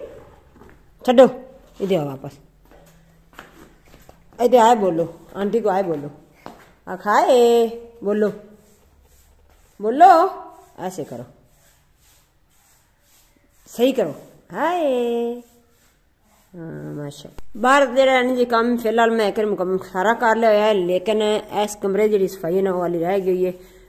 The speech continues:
ਬਿਸਤਰੇ ਵੀ ਸਾਰੇ ਚੁੱਕਣ ਵਾਲੇ ਪਏ ਨੇ। ਹਾਂਜੀ, ਮੀਆਂ ਸਾਹਿਬ ਜਿਹੜੇ ਨਾ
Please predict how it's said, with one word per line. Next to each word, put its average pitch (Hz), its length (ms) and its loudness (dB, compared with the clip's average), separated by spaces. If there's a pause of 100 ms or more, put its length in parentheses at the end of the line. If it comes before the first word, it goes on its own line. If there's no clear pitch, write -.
ਬਿਸਤਰੇ 220 260 -2
ਵੀ 214 60 2
ਸਾਰੇ 202 240 0
ਚੁੱਕਣ 202 260 -4
ਵਾਲੇ 202 140 0
ਪਏ 190 240 0
ਨੇ। 185 160 0 (400)
ਹਾਂਜੀ, 240 220 -10
ਮੀਆਂ 240 240 -8
ਸਾਹਿਬ 247 260 -4
ਜਿਹੜੇ 226 260 -4
ਨਾ 226 160 -4